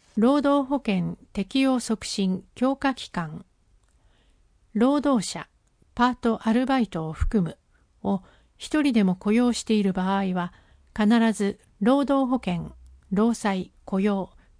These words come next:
にご加入ください。加入手続きがまだの事業主は、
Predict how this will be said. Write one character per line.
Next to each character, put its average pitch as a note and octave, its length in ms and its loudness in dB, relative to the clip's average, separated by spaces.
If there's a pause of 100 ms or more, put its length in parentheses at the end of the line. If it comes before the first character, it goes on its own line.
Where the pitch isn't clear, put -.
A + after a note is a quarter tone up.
に A3 320 2
ご F#3+ 140 0
加 A#3 120 4
入 A#3 220 8
く G#3 140 -6
だ F#3+ 100 -2
さ F#3 160 -6
い。 E3+ 160 -10 (800)
加 A#3+ 160 4
入 D4 200 4
手 C4 140 -2
続 C4+ 240 -2
き G#3 140 -2
が F#3+ 160 2
ま A3+ 120 2
だ A3 120 2
の F3+ 120 0
事 F#3+ 140 -2
業 A#3 220 4
主 F#3+ 260 -2
は、 F3 220 -6